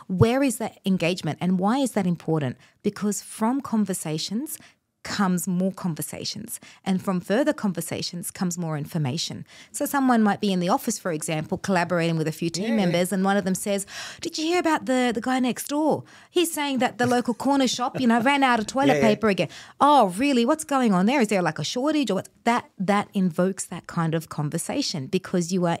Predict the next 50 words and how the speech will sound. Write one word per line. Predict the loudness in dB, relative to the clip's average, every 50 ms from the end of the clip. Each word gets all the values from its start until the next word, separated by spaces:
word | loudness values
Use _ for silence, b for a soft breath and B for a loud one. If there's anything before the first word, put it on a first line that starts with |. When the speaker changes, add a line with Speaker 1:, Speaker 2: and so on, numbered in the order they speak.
| -4 0
Speaker 1:
in | 0 2 2 2
the | 0
community | -2 -2 0 0 0 0 0 0 -2 -2 -4
collaborating | -4 -4 -4 -2 -2 0 0 0 0 0 0 0 0 -2
with | -2 -4 -4
other | -6 -8 -8
people. | -8 -6 -4 -4 -4 -4 -6 -10 -10 B B B B B B
But | -4 -4
if | 0 0
you're | 0 0
stuck | 0 -2 -6 -4 -2
in | -2 -2
four | 0 0 0 0 0
walls | 0 -2 -2 -2 -2
at | -2 -2
home, | 0 0 0 0 0 0
you | 0 0
have | 0 0 0
no | 0 0 0
idea | 0 0 -2 -2
what | -2 -2 -2
the | -4
guy | -2 -2 -2 -2
in | -2
the | -6
corner | -6 -6 -6 -6 -6 -6
store | -8 -8 -8 -8 -6
is | -8 -8
doing. | -6 -6 -6 -6 -8 -12 -14 _ _ _ _ _ _ _ _ _ _ _ _ _ _ _ _ _ 0
You | 2 2 4
haven't | 4 2 0
engaged | 0 0 0 0 -2 -2
in | -4
conversation | -4 -4 -4 -4 -4 -2 -2 -2 -4 -4 -6
with | -8 -8 -8
him. | -8 -8 -8 -8 -10
Speaker 2:
The | -8
truth | -6 -4 -2 0 2
it | 2 4
is | 4 4 2 0 -2
that | -4 -6 -6 -6 -12 -18 -8 -2
I, | 0 2 2 2
I, | 2 2 2 2 0 -2 -2 0 0 0
I | 0 -2
have | -2 -4 -4 -4
the, | -6 -6 -6 -4
I | -2 -4
incline | -4 -4 -4 -4 -4 -2 -2 -2 -4
to | -4 -8 -10
co-, | -8 -8 -10